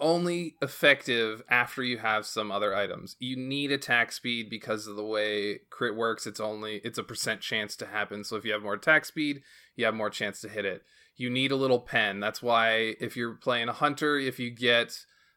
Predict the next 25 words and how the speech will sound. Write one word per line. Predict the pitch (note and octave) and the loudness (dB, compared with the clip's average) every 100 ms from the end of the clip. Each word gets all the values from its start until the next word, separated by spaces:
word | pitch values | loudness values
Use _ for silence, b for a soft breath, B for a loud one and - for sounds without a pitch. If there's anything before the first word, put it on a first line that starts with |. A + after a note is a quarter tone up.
| - | -6
um, | G#2 G#2 G2+ G2+ G2+ - _ _ | -4 -2 -2 -4 -10 -16 _ _
Executioner | B2+ - B2+ C#3 C#3 C#3+ C3+ C3+ C3+ | 0 0 -4 -4 -2 -2 -2 -2 -2
right | B2 A#2+ | -2 -2
before | B2 C3+ | -2 0
you | B2+ B2 | 0 0
get | B2 B2+ A#2+ _ | 2 2 2 _
a | - | -8
pen | - B2+ | -2 0
item, | B2+ C3 C3 C3 b b b - | 2 2 0 -4 b b b -12
it | |
gives | A#2 B2 A2+ | -4 -2 -2
you | A#2+ | -4
the | A2+ | -4
attack | G2+ C#3+ C#3+ | 0 2 2
speed | D#3 C#3+ | 2 0
that | C#3 | 0
you | C3 | -4
need, | C3+ C3 C3 | -4 -4 -4
it | A#2+ | -4
gives | A2 G#2+ | -6 -6
you | G#2+ G#2 | -8 -8
some | - G#2 | -6 -8
pen | - D3 C#3+ | -2 0 0
that | C#3 B2+ | -2 -4
you | C3 B2+ B2 | -4 -4 -8